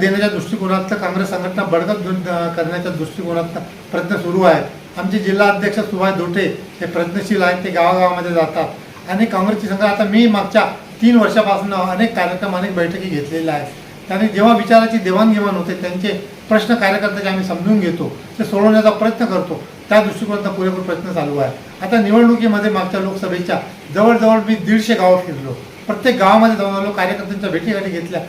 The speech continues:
त्यांचं मनोगत जाणून घेतलं. निवडणूक झाल्यानंतर पन्नास साठ गावामध्ये जाऊन आलो, जवळजवळ दोनशे दहा गावामध्ये माझा दौरा झालेला आहे आणि सगळ्यांना एकत्र घेऊन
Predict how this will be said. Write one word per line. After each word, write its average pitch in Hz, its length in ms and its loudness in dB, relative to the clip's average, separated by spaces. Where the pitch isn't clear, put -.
त्यांचं 190 260 0
मनोगत 208 360 4
जाणून 185 260 0
घेतलं. 147 300 -4
निवडणूक 226 400 4
झाल्यानंतर 214 460 2
पन्नास 220 380 -2
साठ 220 160 2
गावामध्ये 185 360 -4
जाऊन 156 220 -6
आलो, 139 240 -14
जवळजवळ 226 340 6
दोनशे 202 320 0
दहा 190 260 2
गावामध्ये 208 440 2
माझा 185 200 -4
दौरा 160 280 0
झालेला 160 380 -6
आहे - 180 -14
आणि 214 160 2
सगळ्यांना 220 600 6
एकत्र 185 420 2
घेऊन 202 300 4